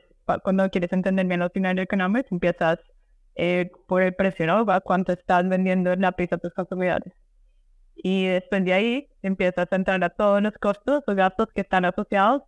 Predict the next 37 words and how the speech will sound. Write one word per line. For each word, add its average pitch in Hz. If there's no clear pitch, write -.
con 190
esta 175
venta 185
adicional 175
del 165
lápiz. -
Entonces, 175
¿cuánto 190
me 185
costó 190
el 170
lápiz 175
o 175
el, 165
es -
decir, 170
el 165
cost 175
del 180
lápiz? 165
También 175
todos 202
los 196
otros 185
gos-, 185
gastos 190
como 180
transaction 180
processing 202
costs 202
o 175
todo 175
lo 175
que 185
tienes 170
que 170
sacarle 175